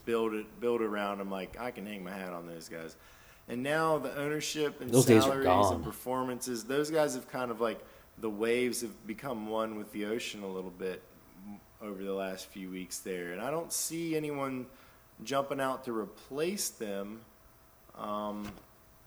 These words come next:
Speaker 1: mm, yeah, I, you know, the pricing is quote unquote pretty sharp here. You know, not a lot of outliers.
Speaker 2: So you're, you're telling me that Justin Rose isn't, isn't,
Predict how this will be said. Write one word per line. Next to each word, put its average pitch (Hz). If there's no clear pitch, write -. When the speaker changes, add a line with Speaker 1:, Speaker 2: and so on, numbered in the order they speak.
Speaker 1:
mm, 123
yeah, 117
I, 110
you 127
know, 123
the 139
pricing 165
is 135
quote 143
unquote 131
pretty 117
sharp 117
here. 95
You 92
know, 82
not 110
a 104
lot 104
of 98
outliers. 98
Speaker 2:
So 170
you're, 233
you're 180
telling 175
me 151
that 120
Justin 117
Rose 107
isn't, 95
isn't, 101